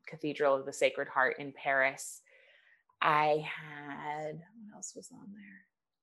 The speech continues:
Oh, I had my Do Less planner, because that's one of, like, the main, you know, foundational elements of the business.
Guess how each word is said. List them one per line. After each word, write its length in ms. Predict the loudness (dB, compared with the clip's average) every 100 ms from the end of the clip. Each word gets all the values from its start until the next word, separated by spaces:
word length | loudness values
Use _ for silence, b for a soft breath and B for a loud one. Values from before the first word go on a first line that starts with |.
| _ _ _ _ _ 6
Oh, 80 | 10
I 100 | 10
had 240 | 8 4
my 120 | 4 6
Do 180 | 10
Less 220 | 10 6 2
planner, 540 | 2 4 4 0 -6 _
because 160 | 2 4
that's 240 | 4 4
one 120 | 4
of, 120 | 4 -2 2
like, 240 | 6 6 6
the 80 | 4
main, 440 | 4 2 0 -2
you 100 | 0
know, 100 | 2
foundational 720 | 4 2 4 4 4 2 0 2
elements 460 | 4 2 0 0
of 160 | -2 -2
the 60 | 0
business. 640 | 0 0 -4 -6 -8